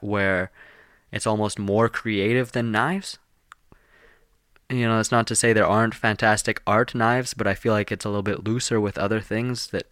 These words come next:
serve less function. So it's just really inspired to me, inspiring to me, and just really beautiful. I even put it on my Instagram story because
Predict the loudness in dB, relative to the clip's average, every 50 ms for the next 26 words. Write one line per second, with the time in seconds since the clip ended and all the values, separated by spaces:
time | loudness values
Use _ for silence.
0 | _ _ _ -12 -8 -4 -2 -2 -2 0 0 0 0 0 -2 -4 -4 -4 -4 -4
1 | -4 -4 -4 -4 -4 -6 -10 -6 -4 -2 -2 -2 -4 -8 _ _ _ _ -20 -20
2 | -20 -20 -20 -20 -20 -20 _ _ -2 0 2 4 4 6 6 6 8 8 8 8
3 | 6 6 4 2 0 2 4 4 6 4 4 2 -2 -4 -2 -2 -2 -2 -4 -4
4 | -4 -4 -4 -4 -4 -2 2 4 6 8 8 6 6 4 2 -2 -4 -4 -4 -2
5 | -2 -2 -2 -4 -4 -8 -12 -20 _ _ -6 -4 -2 -2 -2 -4 -6 -8 -10 -12
6 | _ _ _ _ _ _ -6 -4 -2 0 2 2 2 0 -2 -2 -2 -2 -2 -2
7 | -2 -2 -2 -2 -2 0 2 2 4 4 2 0 0 2 4 4 6 6 6 6
8 | 4 4 2 0 -2 -2 -2 -4 -4 -4 -2 -2 -2 -2 -2 -4 -4 -2 -2 -2
9 | -2 -6 -8 -8 -8 -8 -8 -8 -10